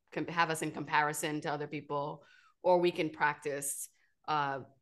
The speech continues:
reading things that fill us, or being, being around people that fill us. We can practice beating ourselves up, or we can practice building ourselves up. It's really a choice, and it requires devotion.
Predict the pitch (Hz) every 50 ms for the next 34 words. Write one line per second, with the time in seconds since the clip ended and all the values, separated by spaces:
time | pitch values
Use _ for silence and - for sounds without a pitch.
0 | _ - - - - 147 156 156 175 185 180 170 170 160 165 170 170 160 160 160
1 | 156 156 165 156 - - 170 147 143 135 120 147 160 - - - 156 147 143 151
2 | 160 - 175 170 165 160 156 156 - 147 - 180 180 175 170 160 160 156 156 156
3 | 156 156 - - 165 - 156 143 147 147 139 - - 151 139 135 131 127 - -
4 | - 160 156 - 160 151 - 165 147 147 - - 151 151 151 151 143 160 170 160
5 | 151 143 143 - - 143 - - - 139 - - - - - 156 147 151 143 151
6 | 147 143 165 151 147 143 - 139 139 139 - - - - _ - - - _ _
7 | _ - 160 185 185 175 151 151 139 135 131 - - 135 104 117 123 - - -
8 | - - 160 156 160 170 185 190 190 156 139 139 - - 143 143 160 180 202 -
9 | - - - - 143 143 143 - - - - - 147 143 139 139 143 147 151 -
10 | - - _ 160 - _ - 160 156 139 135 143 - - 226 262 311